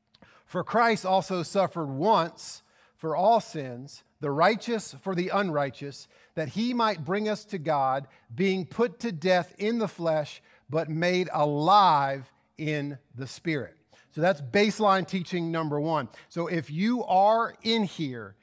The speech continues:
and you wear the name Christian and Jesus has regenerated your heart, what that means is, is he raised that dead spirit inside of you. And now you can worship God in spirit and in truth, okay?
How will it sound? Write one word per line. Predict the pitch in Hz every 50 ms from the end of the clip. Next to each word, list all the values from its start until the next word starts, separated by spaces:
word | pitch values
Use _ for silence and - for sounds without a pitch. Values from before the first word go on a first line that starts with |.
| _ _ -
and | 156 160 170
you | 175 190 196 185 - _ _ _
wear | - 127 143 185 202 220 226 220
the | 202 220
name | 214 208 202 202 196 190
Christian | - - - 175 156 - - 156 139 131
and | 135 113
Jesus | 113 156 196 208 190 208 196 -
has | 202 190 156 143
regenerated | 160 165 147 120 113 156 175 196 208 208 208 202 196 190 196 151
your | 175 185 170
heart, | 180 175 165 151 - - - - _
what | - 185 185 151
that | 220 214 190 202
means | 208 202 196 151
is, | 147 160 147 131
is | 151 143 117
he | 123 160 180 175 156
raised | - 131 131 156 170 185 190 185 147 135
that | 185 180 156 147
dead | 120 165 160 151 120
spirit | - - - 165 151 151 139
inside | 139 135 113 - 143 127 123 120
of | 110 98
you. | 101 92 92 - _ _ _
And | 123 120 131
now | 147 156 160
you | 156 170 175
can | 156 - 170 151 139
worship | 147 156 139 - 160 135 120
God | 147 143 143 139
in | - 127 120
spirit | 113 - - - - 170 165 170 165 156 - -
and | 151 147 143 135
in | 131 120
truth, | - - 139 120 - - _ _ _
okay? | - 110 - 151 165 190